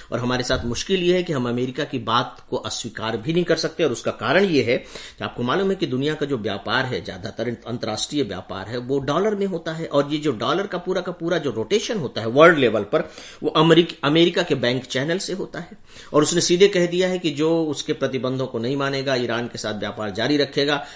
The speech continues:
उसे जो अमेरिकी बैंक चैनल है, उसके through रूट करने का अवसर नहीं दिया जाएगा, बंद कर देगा। तो फिर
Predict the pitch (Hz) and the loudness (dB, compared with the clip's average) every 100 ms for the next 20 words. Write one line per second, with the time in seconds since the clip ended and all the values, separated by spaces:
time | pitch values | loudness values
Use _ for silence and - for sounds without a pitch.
0 | - 147 175 160 147 147 127 143 156 170 | -4 2 4 4 4 4 6 4 4 2
1 | 139 139 143 - 131 135 135 131 131 131 | 4 4 2 2 2 4 4 4 2 0
2 | - - 147 - 160 - 143 143 127 139 | -8 -4 -2 2 0 0 -2 0 0 -2
3 | 139 - 127 123 131 127 123 120 117 131 | -2 -2 0 0 0 0 0 0 -2 -2
4 | 117 120 123 104 101 113 120 156 170 113 | -2 -4 -4 -6 -4 -2 0 4 2 2
5 | 95 87 - - 104 131 | -6 -10 -10 -12 -6 -6